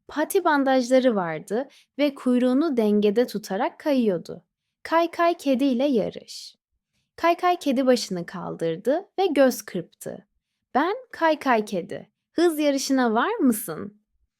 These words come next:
Arda kahkahalarla güldü. "Varım." dedi. İkisi birden yarışmaya başladılar. Arda gökyüzünde süzülerek ilerlerken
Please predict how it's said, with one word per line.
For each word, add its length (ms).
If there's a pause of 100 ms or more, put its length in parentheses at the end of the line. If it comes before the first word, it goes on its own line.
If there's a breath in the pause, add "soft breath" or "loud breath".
(260)
Arda 240 (100)
kahkahalarla 880
güldü. 560 (340)
"Varım." 760
dedi. 400 (280)
İkisi 440
birden 300
yarışmaya 680
başladılar. 1000 (460)
Arda 300
gökyüzünde 760
süzülerek 640
ilerlerken 920